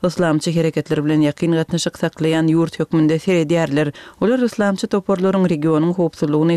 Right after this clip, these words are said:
hatar astynda goýýanlygyny aýdýarlar. Saud Arabistany Katar bilen gury ýer serhedini ýapyp,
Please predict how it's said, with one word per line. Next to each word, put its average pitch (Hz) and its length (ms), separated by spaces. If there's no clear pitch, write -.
hatar 165 240
astynda 160 400
goýýanlygyny 151 640
aýdýarlar. 156 440
Saud 156 220
Arabistany 147 560
Katar 180 460
bilen 208 160
gury 165 320
ýer 175 240
serhedini 160 560
ýapyp, 185 240